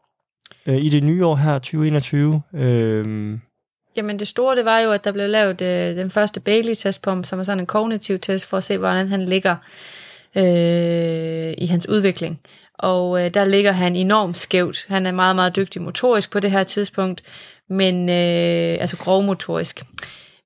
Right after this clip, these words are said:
Speaker 2: Finmotorisk er han lidt bagud, men det er alle de der andre færdigheder, de sociale færdigheder og dagligdags færdigheder, hedder de.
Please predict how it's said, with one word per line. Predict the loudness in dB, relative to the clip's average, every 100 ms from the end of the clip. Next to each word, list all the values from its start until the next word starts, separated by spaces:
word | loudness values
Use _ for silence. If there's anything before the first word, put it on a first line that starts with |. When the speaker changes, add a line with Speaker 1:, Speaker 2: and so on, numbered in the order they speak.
| _
Speaker 2:
Finmotorisk | -2 0 0 0 2 2 2 -2
er | -2
han | 0 -2 -4
lidt | 0 0 0
bagud, | 2 2 2 2 0
men | 0 0
det | 2
er |
alle | 4 2 0
de |
der | 2 2
andre | 2 -2 -6 -6
færdigheder, | 0 2 2 -2 -4 -4
de | -4
sociale | -6 -2 0 0 -2
færdigheder | -4 0 0 0 -2 -2 -2
og | -2 -2 -2 0
dagligdags | 2 2 2 0 0 -2
færdigheder, | -2 -4 -2 -2 -2
hedder | -2 -2
de. | -4